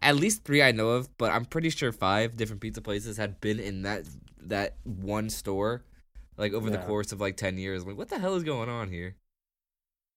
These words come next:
Speaker 1: I had it
Speaker 2: It's
Speaker 1: the
Speaker 2: hard
Speaker 1: other
Speaker 2: to
Speaker 1: day,
Speaker 2: operate
Speaker 1: though.
Speaker 2: a small business.
Speaker 1: I had it the other day. It was really good. It was, like, New York style. But, um, how many people are even eating pizza, too? Like, the, the way you say that, like,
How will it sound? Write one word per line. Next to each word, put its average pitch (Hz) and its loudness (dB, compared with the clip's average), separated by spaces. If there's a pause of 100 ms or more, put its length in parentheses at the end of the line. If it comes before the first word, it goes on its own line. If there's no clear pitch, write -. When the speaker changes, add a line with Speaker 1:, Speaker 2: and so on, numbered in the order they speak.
(340)
Speaker 1:
I 101 -2
had 113 0
it 143 0
Speaker 2:
It's - -4
Speaker 1:
the 139 2
Speaker 2:
hard 139 4
Speaker 1:
other 139 6
Speaker 2:
to - 2
Speaker 1:
day, 92 0
Speaker 2:
operate 143 2
Speaker 1:
though. - -2
Speaker 2:
a 143 -6
small 147 -4
business. 143 -4 (560)
Speaker 1:
I 101 0
had 135 0
it 160 -2
the 151 0
other 123 0
day. 117 -2
It 135 -4
was 139 -10
really 139 -4
good. 123 -4
It 104 -2
was, 104 -4
like, 107 -4
New 113 -8
York 110 -6
style. 90 -8 (440)
But, 113 0
um, 104 -2 (680)
how 226 -4
many 320 -2
people 302 -4
are 240 2
even 208 -4
eating 180 -4
pizza, 139 -4
too? 139 0
Like, 113 2
the, 160 0
the 143 4
way 156 4
you 233 4
say 110 2
that, 208 0
like, 139 0